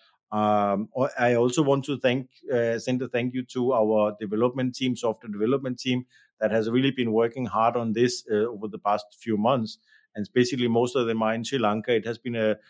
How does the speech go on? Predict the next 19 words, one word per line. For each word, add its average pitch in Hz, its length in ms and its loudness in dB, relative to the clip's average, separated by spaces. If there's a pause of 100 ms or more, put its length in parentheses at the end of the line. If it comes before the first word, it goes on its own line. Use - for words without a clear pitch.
(140)
challenging 120 520 0
situation 117 600 -2
for 117 120 -4
them. 110 360 2
So 110 440 2
I 110 120 -2
appreciate 123 560 -2
all 110 160 0
the 117 100 -4
hard 101 260 -2
work 113 300 0 (380)
of 110 140 -2
that 104 200 -2
team 156 420 4
and 117 160 -2
our 107 200 0
support, 123 420 0 (260)
uh, - 20 0 (380)
uh, 107 220 2